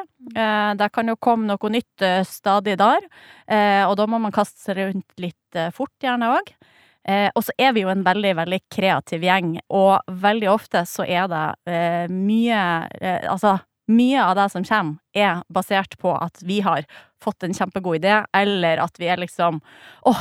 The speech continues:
Speaker 2: herregud, jeg spiste noe som var så godt i går."
Speaker 1: Mm.
Speaker 2: Hvis vi bare tar det, og så blander vi det med det, og så tar vi litt sånn der, "For det var jo så, eh, bra det der vi spiste på den restauranten", eller,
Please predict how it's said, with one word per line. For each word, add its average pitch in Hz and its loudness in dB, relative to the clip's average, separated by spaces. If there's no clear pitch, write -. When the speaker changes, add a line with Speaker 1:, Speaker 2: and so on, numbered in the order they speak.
Speaker 2:
herregud, 175 -2
jeg 170 -10
spiste - -12
noe 156 -14
som - -10
var 175 -4
så 254 0
godt 190 -2
i 143 -8
går." 185 4
Speaker 1:
Mm. 226 -10
Speaker 2:
Hvis 185 -8
vi 233 -6
bare 220 0
tar 226 -2
det, 247 2
og 185 -2
så 196 -6
blander 196 -2
vi 190 -6
det 165 -6
med 175 -6
det, 247 2
og 185 -8
så 190 -16
tar 220 -2
vi 202 -6
litt 220 -12
sånn 180 -6
der, 185 0
"For 196 -8
det 208 0
var 185 -2
jo 160 -8
så, - -8
eh, 156 -4
bra 185 0
det 160 -4
der 160 -4
vi 160 -8
spiste - -16
på 156 -10
den 202 0
restauranten", 160 -4
eller, 165 -4